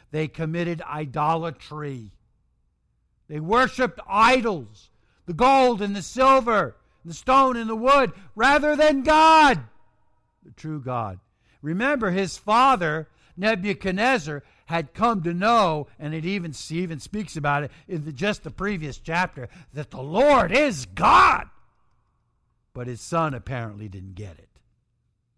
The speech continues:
So he commits this idolatry, he commits this sin, and what happens? The finger of God comes and starts writing on the, this would be a good wall for that,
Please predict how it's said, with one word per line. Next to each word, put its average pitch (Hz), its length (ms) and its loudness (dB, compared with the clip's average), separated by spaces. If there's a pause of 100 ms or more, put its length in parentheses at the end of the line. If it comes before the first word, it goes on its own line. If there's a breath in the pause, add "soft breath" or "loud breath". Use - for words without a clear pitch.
(440)
So 185 160 -6
he 190 140 -4
commits 208 480 -4
this 220 220 -10
idolatry, 220 1040 0 (140 soft breath)
he 180 140 -6
commits 185 440 -6
this 208 220 -6
sin, 220 360 -4 (140 soft breath)
and 143 200 -8
what 160 160 -4
happens? 143 560 -6 (260 soft breath)
The 113 140 -12 (140)
finger 233 540 -10
of 175 360 -14
God 110 580 -10 (1200)
comes 127 800 -6 (340)
and 117 140 -16
starts 139 460 -10
writing 147 400 -6
on 131 280 -10
the, 127 100 -10 (140 soft breath)
this 156 180 -16
would 160 100 -10
be 143 100 -8
a 135 60 -8
good 113 320 -12
wall 104 360 -14
for 82 80 -20
that, - 480 -20